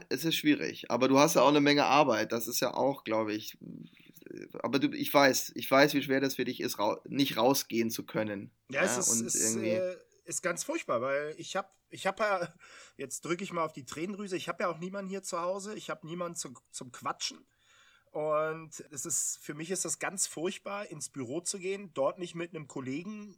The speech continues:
Speaker 2: äh, reden zu dürfen oder
Speaker 1: Hm.
Speaker 2: ja, hier auch nicht mit den Kumpels mal auf ein Bierchen rausgehen, jetzt völlig abgesehen davon, dass wir aktuell nicht golfen dürfen.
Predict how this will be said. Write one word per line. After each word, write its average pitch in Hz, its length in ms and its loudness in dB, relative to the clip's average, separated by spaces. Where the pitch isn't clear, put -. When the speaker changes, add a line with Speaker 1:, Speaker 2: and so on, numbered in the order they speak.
Speaker 2:
äh, 170 320 -6
reden 175 480 -4
zu 208 200 -4
dürfen 220 720 -6
oder 147 640 -4
Speaker 1:
Hm. 127 280 2
Speaker 2:
ja, 139 220 -6
hier 160 420 -4
auch 165 200 -6
nicht 175 200 -8
mit 175 160 -10
den 143 80 -20
Kumpels 202 380 -6
mal 160 120 -2
auf 143 120 -4
ein 143 80 -14
Bierchen 202 380 -8
rausgehen, 185 680 -6
jetzt - 440 -12
völlig 180 400 -4
abgesehen 156 480 -8
davon, 151 320 -4
dass 143 160 -8
wir 139 80 -8
aktuell 139 300 -10
nicht 135 160 -16
golfen 175 320 -8
dürfen. 170 360 -12